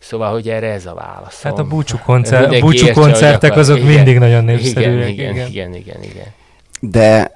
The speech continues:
Speaker 3: akkor beszéljünk egy kicsit arról, hogy, ö, hogy, ö, a, említetted, hogy, hogy, ö,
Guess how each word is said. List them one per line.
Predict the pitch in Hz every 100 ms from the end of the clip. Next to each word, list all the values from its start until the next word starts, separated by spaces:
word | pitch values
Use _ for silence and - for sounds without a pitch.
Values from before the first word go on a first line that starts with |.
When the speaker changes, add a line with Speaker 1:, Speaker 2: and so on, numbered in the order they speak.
| _
Speaker 3:
akkor | - 104 - 113
beszéljünk | 135 - 95 95
egy | 95
kicsit | - - -
arról, | 98 101 76 98 104 -
hogy, | _ - 92 92 -
ö, | 92 98 95 - _ _
hogy, | - 101 92
ö, | 92 98 60 -
a, | - 92 92 90 60 _ _ _
említetted, | 107 101 - - 92 90 _ -
hogy, | 98 -
hogy, | 95 95
ö, | 95 95 95 95